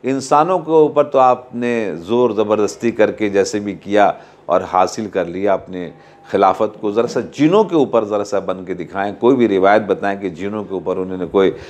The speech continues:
फतवा दिया हो या जिनों के मजलिसों में गए हों, मजलिसों को खिताब किया हो। नहीं, ऐसा कहीं भी कुछ भी जना वाला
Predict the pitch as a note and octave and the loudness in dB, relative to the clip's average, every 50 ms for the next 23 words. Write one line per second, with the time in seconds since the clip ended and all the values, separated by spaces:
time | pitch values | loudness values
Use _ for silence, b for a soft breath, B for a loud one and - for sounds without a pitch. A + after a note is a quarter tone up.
0 | B B B - - G2 F2+ G2+ G#2 G#2 G2 F2+ F2+ F#2+ F#2 E2+ E2 F#2 F#2+ F#2+ | B B B 2 2 2 2 4 4 4 4 4 4 2 2 2 4 2 2 2
1 | F#2+ F#2+ F#2 E2 D#2+ F2+ G2 G2 F#2+ F#2 D#2 F#2+ F#2 F2+ F2 F2 D#2+ D2+ E2+ G2 | 4 2 2 0 -2 -6 -8 -6 -6 -8 -6 -8 -8 -8 -10 -10 -10 -8 -4 -4
2 | G2 - - G2 F#2+ G2 F#2+ F2 E2 F#2 F#2 F2 E2 F#2 F#2 F#2+ F#2 F2+ F2+ F2 | -4 -2 -2 -6 -4 -2 -2 0 2 2 0 2 0 -2 -2 -2 -2 -4 -6 -8
3 | E2+ D#2+ F2+ E2+ F2 F#2+ F#2+ F2 F2+ F#2 D#2+ - G2 F2 - F#2+ F#2+ G2 F#2+ - | -8 -8 -10 -6 -4 -4 -4 -2 -2 -4 -2 -2 -4 0 2 2 2 2 0 -2
4 | - F#2+ F2+ F#2 G2 F#2+ G2+ A#2 B2+ A#2+ G2+ F2+ E2 - - G#2 G2+ - G#2 G2+ | -6 -4 -4 -2 -2 -4 -6 -6 -8 -6 -6 -8 -8 -6 -8 -10 -8 -6 -8 -6
5 | A2 A#2+ B2 A2 - G2+ F2 F2 F#2+ A2 G#2 F#2+ F2+ F2+ F2 F2 F2 F2 F2+ F#2+ | -6 -6 -6 -4 -4 -6 -6 -4 -6 -6 -4 -4 -2 0 0 2 2 2 4 4
6 | G2 | 2